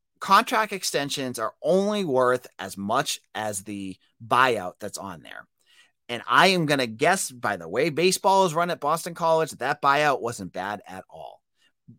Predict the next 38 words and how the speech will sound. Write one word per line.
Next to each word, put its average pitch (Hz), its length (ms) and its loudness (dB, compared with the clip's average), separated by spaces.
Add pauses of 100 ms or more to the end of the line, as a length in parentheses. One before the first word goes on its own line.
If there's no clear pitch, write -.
(120)
Contract 220 440 0
extensions 175 640 -4
almost 143 380 -4 (560)
every 190 340 0
single 151 320 -4
time 98 420 -10 (300)
do 147 160 -2
a 123 40 -2
few 160 200 -8
different 127 320 -6
things. - 280 -14
They 107 140 -10
just 135 200 -2
showed 190 300 0
the, 143 180 -8
the 131 80 -6
team 151 460 -8 (380)
a 123 60 -6
vote 135 160 2
of 131 60 -4
confidence 143 380 -4
in 113 80 -6
a 110 60 -8
manager 120 420 -4
that's 98 260 -6
very 104 260 -4
popular, 101 600 0 (380)
and 117 300 -6
B, 175 440 -2
it's 135 240 -4
a 147 80 0
recruiting 147 480 -6
tool. - 340 -16 (560)
You 165 180 -2
wanna 202 240 4
show 175 380 4
that 135 180 -4
the 117 100 -8